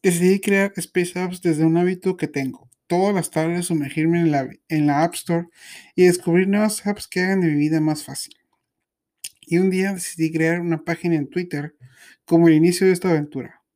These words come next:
Muy grata, por cierto. Y aunque tengo en mente otros proyectos, quería de alguna manera desahogarme en mi locura geek por las mismas y compartirte al menos una app en donde digas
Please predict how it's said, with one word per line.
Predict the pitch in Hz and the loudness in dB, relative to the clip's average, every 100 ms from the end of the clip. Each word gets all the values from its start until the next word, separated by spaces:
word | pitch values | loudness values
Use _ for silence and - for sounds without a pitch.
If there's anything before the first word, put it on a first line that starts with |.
| _ | _
Muy | - 165 156 | -4 0 2
grata, | 147 147 139 | 2 -2 -6
por | 143 139 | -6 -4
cierto. | 147 131 - - _ _ _ - - _ | -4 -4 -12 -20 _ _ _ -20 -20 _
Y | 170 170 | 2 2
aunque | 170 165 | 2 -2
tengo | 170 202 220 | -6 -4 0
en | 208 | 0
mente | 196 185 180 | 0 -2 -6
otros | 196 175 | -6 -6
proyectos, | - 151 151 - 190 - _ _ _ _ _ | -4 -4 -4 -8 -12 -12 _ _ _ _ _
quería | 170 180 | 2 4
de | 196 | 4
alguna | 196 196 202 | 2 2 4
manera | 170 165 | 4 4
desahogarme | 180 175 151 147 156 175 175 | 2 2 2 2 4 2 2
en | 175 | 2
mi | 147 | 2
locura | 131 - 160 160 | -2 -2 -2 0
geek | 170 - _ _ _ _ | -2 -4 _ _ _ _
por | - 156 | 2 2
las | 135 | 2
mismas | 151 147 - - - - | -2 -4 -8 -16 -16 -2
y | 165 | -2
compartirte | 160 147 151 - 170 170 - - | -2 -4 -4 0 -2 0 -6 -2
al | 156 | 0
menos | 160 175 175 | 4 2 2
una | 180 170 175 | 0 2 0
app | 180 165 | 0 -2
en | 156 | 0
donde | 143 143 | 0 -2
digas | 139 131 - | -4 -6 -10